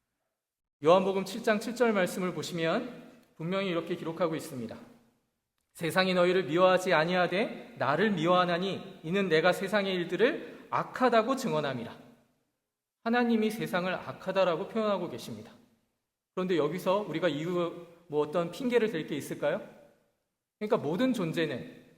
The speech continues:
예수 그리스도로 구원받지 않은 존재는 악한 존재라는 사실입니다. 세상은 예수님을 미워할 수밖에 없습니다.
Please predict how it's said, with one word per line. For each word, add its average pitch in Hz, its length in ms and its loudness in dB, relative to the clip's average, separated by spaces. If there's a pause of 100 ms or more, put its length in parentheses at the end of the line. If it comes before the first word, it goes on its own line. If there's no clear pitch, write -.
(140)
예수 208 280 0
그리스도로 233 400 0
구원받지 208 460 2
않은 180 260 0
존재는 175 680 -4
악한 - 340 -6
존재라는 190 500 -2
사실입니다. 131 540 -8 (680)
세상은 233 460 4
예수님을 214 480 2
미워할 208 280 6
수밖에 208 360 0
없습니다. 151 480 -4